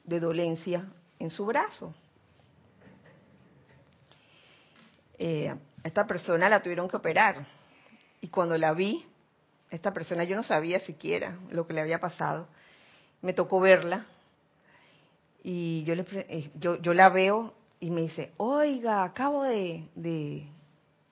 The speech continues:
de entrar a trabajar. Imagínese lo que me sucedió", y me, me echó todo el cuento de lo que le había <laughs> sucedido, la dolencia que había tenido. Y yo me quedé así.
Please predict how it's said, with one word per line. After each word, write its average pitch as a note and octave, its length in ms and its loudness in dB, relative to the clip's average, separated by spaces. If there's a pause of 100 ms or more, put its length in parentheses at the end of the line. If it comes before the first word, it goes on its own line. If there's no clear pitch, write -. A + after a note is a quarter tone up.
(300)
de E3+ 140 -2
entrar F#3 340 6
a A#3+ 80 6
trabajar. E3+ 680 0 (800)
Imagínese G#3+ 640 0
lo G#3 100 -2
que G3+ 80 -6
me F#3+ 120 -4
sucedió", F3 540 -6
y F3 80 -8
me, D#3+ 260 -6
me E3 280 -6 (400)
echó F3+ 260 -4
todo G#3+ 180 -2
el G#3 100 -4
cuento G#3 400 -2
de G3+ 80 -2
lo E3+ 100 -4
que E3+ 100 -8
le D#3+ 120 -8
había - 200 -2
<laughs> - 100 -12
sucedido, - 920 -4 (800)
la F#3 160 6
dolencia G3+ 640 2
que F#3 80 -2
había F3 240 2
tenido. F3+ 440 -2 (840)
Y F#3 80 -6
yo F#3+ 120 4
me G#3 140 4
quedé F#3+ 260 6
así. F#3+ 420 0